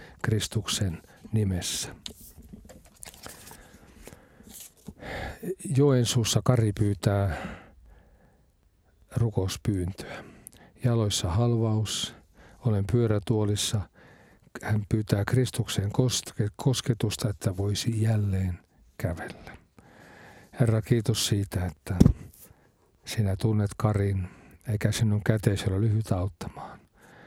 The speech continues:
Näet halvauksen, sinä olet se, joka elämän antaja. Pyydämme, että tästä elävästä viinipusta Kristuksesta saisi vuotaa tähän oksaan, jonka nimi on Kari,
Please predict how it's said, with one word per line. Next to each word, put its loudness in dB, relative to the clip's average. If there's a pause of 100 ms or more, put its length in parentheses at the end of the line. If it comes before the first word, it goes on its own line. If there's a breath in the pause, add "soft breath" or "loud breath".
(340 loud breath)
Näet 2
halvauksen, 2
sinä 2
olet 0
se, 0
joka -2
elämän 2
antaja. -2
Pyydämme, 0
että -6 (380 loud breath)
tästä 2
elävästä 4
viinipusta 2
Kristuksesta -2 (500 loud breath)
saisi 4
vuotaa 2
tähän 2
oksaan, 0
jonka 0
nimi 0
on -4
Kari, 0